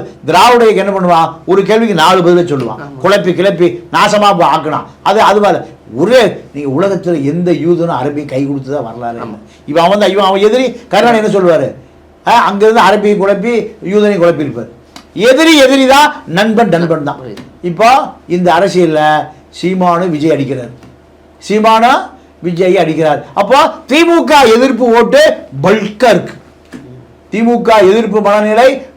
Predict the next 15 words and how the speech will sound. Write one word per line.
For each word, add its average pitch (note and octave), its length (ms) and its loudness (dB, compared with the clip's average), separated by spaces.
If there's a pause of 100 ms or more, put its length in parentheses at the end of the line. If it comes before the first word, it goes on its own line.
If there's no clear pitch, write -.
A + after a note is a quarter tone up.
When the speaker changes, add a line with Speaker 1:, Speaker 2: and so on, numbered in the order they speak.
Speaker 1:
ப-, C3 300 -2
ப-, C3+ 180 -4
அதிகமா F#3+ 420 0
இருக்கு. B2+ 340 -4 (100)
அதை D#3+ 200 0
பூரா A3+ 500 0 (280)
இயற்கையாவே F3+ 460 0
யாருக்கு D#3+ 300 0
போய் C#3+ 200 -6
சேரும்? A2 280 -10 (760)
Speaker 2:
விஜய். A2 240 -16
Speaker 1:
விஜய் C3 420 -8
தான். - 120 -18 (140)
இதுதான் D#3+ 560 0 (160)
தமிழ்நாட்டுடைய F3+ 680 0